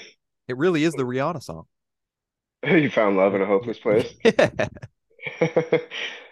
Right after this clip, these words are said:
Speaker 2: I don't know that Wingstop was an entirely hopeless place.
Speaker 1: Well, it wasn't the most hopeless in
Speaker 2: Yeah.
Speaker 1: Tallahassee.
Speaker 2: Right, exactly.
Speaker 1: There was
Speaker 2: It
Speaker 1: a
Speaker 2: wasn't
Speaker 1: lot
Speaker 2: in
Speaker 1: of other hopeless
Speaker 2: Denny's.
Speaker 1: places. Yeah. <laughs>
Speaker 2: <laughs>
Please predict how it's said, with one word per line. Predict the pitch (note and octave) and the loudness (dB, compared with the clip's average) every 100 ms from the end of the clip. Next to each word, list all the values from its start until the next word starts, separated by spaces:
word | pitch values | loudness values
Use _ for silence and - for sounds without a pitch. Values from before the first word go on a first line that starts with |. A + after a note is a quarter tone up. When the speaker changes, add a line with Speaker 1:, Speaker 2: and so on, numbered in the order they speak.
| - | -2
Speaker 2:
I | G3+ | 2
don't | C3+ A#2 | 4 6
know | A2+ G#2 | 6 6
that | G2 F2 | 6 4
Wingstop | F2+ A2 G#2+ - G2 F2 | 2 0 -2 -2 0 0
was | F#2 E2+ | -2 -6
an | E2+ | -8
entirely | E2+ G#2 G#2 G2+ F2+ F2+ - | -8 0 4 4 4 0 -6
hopeless | - - G2+ F#2 F2 - | -8 -2 -2 0 -6 -2
place. | G2+ G2+ E2+ - - - _ _ _ - | 2 4 2 -4 -16 -20 _ _ _ -8
Speaker 1:
Well, | D#3 C#3 | -4 -2
it | |
wasn't | D3 D3 G#2+ | 0 -2 -4
the | A2+ | -10
most | G2+ G2+ A#2 - - | -4 0 0 -2 -4
hopeless | G2 - F2 F2+ - | -4 -2 -6 -6 -8
in | F#2+ | -12
Speaker 2:
Yeah. | |
Speaker 1:
Tallahassee. | - A#2+ G#2 F#2 D3 A2+ D#2+ F2+ - _ _ _ | -4 -2 2 4 6 4 2 -8 -16 _ _ _
Speaker 2:
Right, | B3+ A#2+ D#2 | 2 2 4
exactly. | F2+ C3+ B2+ E2+ F2 C#2+ A#1+ | 2 4 2 2 0 -4 -4
Speaker 1:
There | D3 | -6
was | A#2+ | 2
Speaker 2:
It | C3 | 4
Speaker 1:
a | |
Speaker 2:
wasn't | C#3 A#2+ | 6 6
Speaker 1:
lot | G2+ | 4
Speaker 2:
in | |
Speaker 1:
of | G#2 | 2
other | G#2+ F#2 | 2 2
hopeless | A2+ | 0
Speaker 2:
Denny's. | E2 D#2+ - | -2 -4 -2
Speaker 1:
places. | G2 F2 - - _ _ _ | -2 -2 -8 -20 _ _ _
Yeah. | A#2 - - - - - - | -10 -8 -10 -12 -16 -14 -4
<laughs> | G#3 F3 E3 - - _ - | -4 -2 -6 -8 -16 _ -8
Speaker 2:
<laughs> | - E3+ - - - - - - - - - F3+ - D#3 - | -4 -4 -2 -8 -6 -6 -6 -6 -6 -4 -2 -2 0 -2 -2